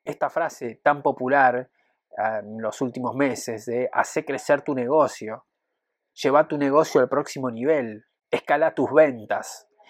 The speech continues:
y todas esas frases cortoplacistas,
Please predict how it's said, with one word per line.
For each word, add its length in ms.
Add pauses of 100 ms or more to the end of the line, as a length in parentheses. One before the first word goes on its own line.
y 120
todas 300
esas 280
frases 680 (400)
cortoplacistas, 1040